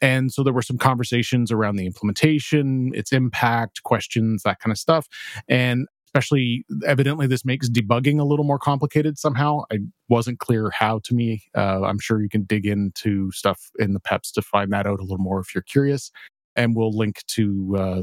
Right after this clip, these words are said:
you know, the blog post and the pep. I also came across today the discussion on the pep inside of the Python discussion thread has resurfaced, and there seems to be some, a bit of a tense conversation going on. So, uh,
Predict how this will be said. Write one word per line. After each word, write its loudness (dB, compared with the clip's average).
you 0
know, 0
the -6
blog 0
post -4
and -2
the -6
pep. -4
I 2
also 0
came 0
across 0
today 0
the 0
discussion 0
on 2
the -4
pep 0
inside 0
of -2
the 0
Python 0
discussion 0
thread 0
has -2
resurfaced, -2
and -2
there 0
seems -4
to -8
be -2
some, -2
a 2
bit 4
of -4
a 2
tense -2
conversation 0
going 0
on. 0
So, 0
uh, 0